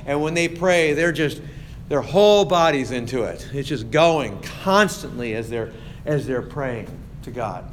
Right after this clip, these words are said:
And it's talked about in the Old Testament that way, about praying and worshiping with your whole being, your whole body. When he says, "Therefore lift your drooping hands and strengthen your weak knees and make straight the paths for your feet,"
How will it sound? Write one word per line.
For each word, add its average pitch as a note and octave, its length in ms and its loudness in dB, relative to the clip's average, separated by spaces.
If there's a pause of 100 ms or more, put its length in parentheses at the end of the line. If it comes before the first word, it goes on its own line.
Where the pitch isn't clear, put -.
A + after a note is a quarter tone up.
(1400)
And F3 80 -4
it's F3 100 -6
talked B3+ 260 0
about G#3 120 -2
in F3+ 40 -6
the F#3+ 60 -4
Old G3 160 -6
Testament G3 440 -6
that A#2+ 160 -4
way, A2+ 100 -6
about A2+ 300 -8
praying G3 420 -6
and B2 140 -8
worshiping D#3 400 -6
with B2+ 80 -6
your A2 100 -8
whole F3 260 -6
being, D#3+ 560 -8
your A2 100 -10
whole F3 140 -6
body. D3 440 -6 (3500)
When D3+ 120 -8
he D#3 60 -10
says, D3 140 -10
"Therefore E3 380 -4
lift E3+ 280 -6
your B2+ 100 -8
drooping D3+ 400 -8
hands D#3+ 400 -6
and G#2+ 80 -12
strengthen E3 400 -10
your B2 100 -6
weak D#3 220 -6
knees C#3+ 440 -6
and A#2 100 -10
make C#3 160 -8
straight E3+ 380 -8
the - 60 -14
paths D3+ 260 -6
for B2 80 -12
your A2+ 100 -8
feet," - 520 -8